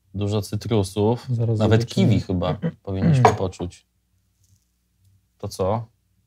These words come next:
Speaker 1: Jesteś wypuszczony, jeśli chodzi o piwo?
Speaker 2: W zasadzie tak.
Speaker 1: Tak nie
Speaker 2: Powiem
Speaker 1: skórem.
Speaker 2: szczerze, że, yy, nie należę do ludzi, którzy zaczynają pić piwo i na przykład zatrzymują się na ośmiu czy dziesięciu, bo znam takich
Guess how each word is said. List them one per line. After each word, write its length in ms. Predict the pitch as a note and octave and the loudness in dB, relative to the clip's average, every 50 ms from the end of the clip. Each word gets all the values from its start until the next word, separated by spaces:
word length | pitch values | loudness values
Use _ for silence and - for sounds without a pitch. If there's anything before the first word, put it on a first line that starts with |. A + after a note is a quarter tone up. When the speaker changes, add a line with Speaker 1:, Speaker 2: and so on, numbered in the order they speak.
| _ _ _ _ _ _ _ _ _ _ _ _ _ _ _ _ _ _ | _ _ _ _ _ _ _ _ _ _ _ _ _ _ _ _ _ _
Speaker 1:
Jesteś 240 | G#2 G2 - A2+ G#2 | -6 -2 0 0 2
wypuszczony, 520 | G#2 G#2 - A2+ G2+ - - A2 G2 G2 | 2 2 0 -2 -4 0 0 0 0 2
jeśli 240 | G2 G2 - - - | 0 -4 -6 -10 -10
chodzi 260 | - G#2 G2+ G2 G2+ | -6 -4 -4 -2 -4
o 60 | G2+ G2 | -4 -6
piwo? 320 | - A2 A2 C3 D#3+ - - _ _ _ _ _ _ _ _ _ _ _ _ _ _ _ _ _ _ _ _ _ _ _ _ _ | -4 -6 -6 -6 -6 -8 -12 _ _ _ _ _ _ _ _ _ _ _ _ _ _ _ _ _ _ _ _ _ _ _ _ _
Speaker 2:
W 60 | E3 | 0
zasadzie 360 | C#3+ F#3 F3+ - A#3+ G#3 A#3+ | 2 2 2 0 0 0 2
tak. 340 | - - D3 C3 A#2+ - - _ _ _ _ _ | 2 2 2 2 2 -2 -6 _ _ _ _ _
Speaker 1:
Tak 120 | - G#2+ - - | -6 -6 -4 -4
nie 60 | A2 | -4
Speaker 2:
Powiem 0 | |
Speaker 1:
skórem. 300 | G#2 - - E3 F#3+ G3+ | -4 2 4 6 6 6
Speaker 2:
szczerze, 420 | F#3+ - - G#3 G3+ F3 F#3+ G3+ F3 | 4 4 4 6 6 8 6 6 6
że, 380 | E3+ F#3 F#3 F3+ F#3 F#3+ F3+ - - _ _ _ _ _ _ _ _ _ _ _ _ _ _ _ _ _ _ _ _ _ _ _ _ _ _ _ _ | 6 8 8 8 6 4 0 -8 -16 _ _ _ _ _ _ _ _ _ _ _ _ _ _ _ _ _ _ _ _ _ _ _ _ _ _ _ _
yy, 540 | - D#3 C#3 C#3 C3+ C3+ C3+ C3+ C3 C3+ C#3 | 0 4 6 6 8 8 8 6 6 6 6
nie 120 | C#3+ D3+ D#3+ | 8 8 8
należę 320 | D#3+ E3+ E3+ E3+ D#3 E3+ | 8 8 8 8 8 6
do 80 | D3+ D#3 | 6 8
ludzi, 260 | D#3 D#3+ D3 C#3+ D3+ | 8 8 8 6 4
którzy 280 | - _ D#3 D3 C#3+ C#3 | 2 _ 4 4 6 6
zaczynają 640 | C#3 D3+ - - - D3 C#3+ D3 D3 C#3+ C#3+ C3+ | 6 4 4 4 2 4 6 8 8 8 6 6
pić 220 | C3 - D3 C3 - | 4 2 0 0 0
piwo 380 | - - D3+ C3+ C3 C#3+ C#3+ C#3 | 4 4 6 8 8 8 6 6
i 560 | C3+ C3+ C#3 C3+ C3+ C3+ C3+ C3 C3 C3 C3 C3 | 6 6 6 6 6 6 4 4 4 4 4 2
na 100 | C3 B2+ | 2 0
przykład 320 | - - - - - C#3 A#2+ | -2 -6 -6 0 2 2 2
zatrzymują 460 | B2 A#2 - - C3 C3+ C3+ C3+ B2+ | 2 0 0 0 0 2 2 2 0
się 140 | - - C#3+ | 0 0 0
na 120 | C#3 - | 0 2
ośmiu 300 | E3+ D#3 A#2+ - D3+ C3+ | 2 0 2 2 2 0
czy 140 | - - C3+ | 2 2 2
dziesięciu, 440 | C3 C3 - D3 C#3+ C3+ - C#3+ C3+ | 2 2 4 4 2 4 4 2 4
bo 140 | C3+ C#3 | 4 4
znam 220 | B2+ C3 C#3 B2+ B2 | 6 6 6 6 4
takich 380 | - A#2 - - B2+ - - | 2 0 2 0 0 0 -2